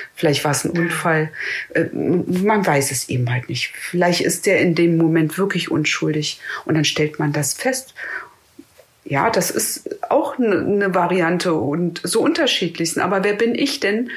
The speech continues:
der den Menschen denn verurteilt? Also das macht doch letztlich der Staat, das macht das,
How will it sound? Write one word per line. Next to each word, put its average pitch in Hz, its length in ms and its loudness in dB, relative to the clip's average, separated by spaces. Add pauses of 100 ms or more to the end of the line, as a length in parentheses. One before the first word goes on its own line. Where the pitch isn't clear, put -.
(460)
der 190 180 4
den 196 200 2
Menschen 190 360 2
denn 165 200 0
verurteilt? 160 760 -2 (480)
Also 175 220 -2
das 170 320 -2
macht 185 320 0
doch 190 140 0
letztlich 190 380 0
der 160 120 2
Staat, 220 400 0
das 185 140 -6
macht 165 200 -2
das, - 200 -4